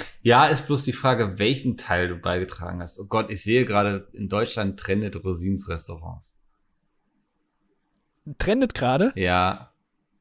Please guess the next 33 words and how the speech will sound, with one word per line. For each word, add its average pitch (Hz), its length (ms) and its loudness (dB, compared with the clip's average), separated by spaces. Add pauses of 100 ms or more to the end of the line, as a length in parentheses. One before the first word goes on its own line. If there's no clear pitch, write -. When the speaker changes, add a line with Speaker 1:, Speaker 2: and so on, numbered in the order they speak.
(160)
Speaker 2:
Ist - 160 -8
gerade 233 220 2
im 202 120 0
Trend? 220 440 -2 (1700)
Speaker 1:
Es, - 280 -2
es - 200 -2
ist - 400 -4
bei 95 140 2
mir 98 400 2
unter 147 200 -2
Trends. - 600 -2 (480)
Also 107 220 0
Trends 117 360 4
Speaker 2:
Ja, - 20 -4
die - 60 0
Speaker 1:
für 117 100 6
Speaker 2:
wissen 104 200 6
ja 175 60 10
Speaker 1:
dich, 135 200 2
Speaker 2:
die 95 40 -2
Speaker 1:
ne? 175 360 -2
Also. 104 460 0 (340)
Speaker 2:
Ja. 113 200 -12 (1300)
Speaker 1:
Ah, 143 180 6
der 101 180 2
hatte 123 180 -2
Speaker 2:
Ja, 123 100 -2
Speaker 1:
wohl 131 80 0
Speaker 2:
die 135 120 -4
wissen 151 320 -4 (360)
Speaker 1:
gestern 143 640 -2
ein 95 220 -4
neues 127 680 0